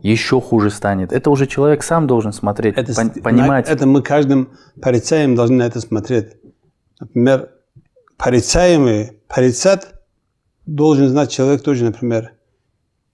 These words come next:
Speaker 2: Есть порицаемый. Когда я его порицаю, если я могу его убрать, это должен я это делать. Если его уменьшить, но он полностью не убирается, тоже должен я порицать.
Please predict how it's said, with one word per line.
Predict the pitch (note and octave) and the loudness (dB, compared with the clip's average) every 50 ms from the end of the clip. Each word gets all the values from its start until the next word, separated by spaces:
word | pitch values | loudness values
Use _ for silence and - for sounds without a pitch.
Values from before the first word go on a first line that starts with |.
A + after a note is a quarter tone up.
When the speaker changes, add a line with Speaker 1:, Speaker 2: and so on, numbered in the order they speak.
| _ _ _ _ _ _ _ _ _ _ | _ _ _ _ _ _ _ _ _ _
Speaker 2:
Есть | - C#3 F3 E3 - - | 0 2 2 2 0 -2
порицаемый. | D3 C3 C3 A#2 A2+ - C3+ B2+ A#2 A2+ A2 A2+ - - _ _ _ _ _ _ _ _ _ | 0 0 0 0 0 0 0 0 0 -2 -4 -8 -12 -18 _ _ _ _ _ _ _ _ _
Когда | - C#3+ C3+ D3+ | -4 0 2 4
я | D#3+ | 4
его | E3 D#3+ D3 | 4 4 2
порицаю, | - C#3 C3 C3+ C3 - - F3+ F3 D3 | 2 2 2 2 0 0 2 2 4 4
если | C#3+ C#3 - - C#3+ | 4 2 2 2 2
я | C#3 | 4
могу | C#3+ D3 D3 D3+ | 4 4 4 4
его | D3 D3 D3 C3 | 4 4 4 2
убрать, | B2+ C3 D3+ F#3 G3 F#3 - - - - - - _ _ _ _ _ _ _ _ _ _ - | 2 2 2 2 0 -2 -4 -10 -16 -18 -18 -18 _ _ _ _ _ _ _ _ _ _ -8
это | A#2 A#2 | -4 -4
должен | A#2 B2 C#3 E3 E3+ D#3 C#3 C3 | -2 0 2 2 2 2 2 2
я | A#2 G#2+ | 2 0
это | G#2 - A2+ | 0 -4 -6
делать. | G#2+ A2 A2 A#2 A#2+ - _ _ _ _ _ _ _ _ _ _ _ _ _ _ _ _ _ _ _ _ _ _ - - - _ _ _ _ _ _ _ | -8 -8 -8 -10 -14 -20 _ _ _ _ _ _ _ _ _ _ _ _ _ _ _ _ _ _ _ _ _ _ -20 -20 -20 _ _ _ _ _ _ _
Если | - D3+ E3 - - D#3+ D#3 | 0 2 2 2 2 4 4
его | D#3+ E3 | 4 4
уменьшить, | E3 D#3+ E3+ G3+ G#3 G3 - - C3+ A#2 - - - _ _ _ _ _ _ _ _ - | 4 4 4 4 4 4 2 0 -2 -4 -6 -10 -20 _ _ _ _ _ _ _ _ 0
но | B2+ B2+ | 2 2
он | B2 A#2 | 2 2
полностью | - D3+ D#3+ D#3+ C#3+ - - C#3+ | 2 2 2 2 2 2 2 2
не | C3+ C3+ | 2 2
убирается, | C3+ C3 C#3 C#3 C#3 B2+ A#2 G#2 - - A#2+ A2+ - _ _ _ _ _ _ _ _ _ _ _ _ _ _ _ _ - | 2 2 4 4 4 4 2 0 -2 -8 -12 -14 -18 _ _ _ _ _ _ _ _ _ _ _ _ _ _ _ _ 0
тоже | E3+ F3 F3+ D#3+ D#3 | 2 4 4 4 4
должен | D3+ D#3+ C#3+ C#3 B2+ | 4 4 4 4 2
я | A#2+ | 2
порицать. | - A#2 A2+ A2+ G#2 - A#2+ G#2 G#2+ | 0 0 0 0 -2 -4 -8 -10 -10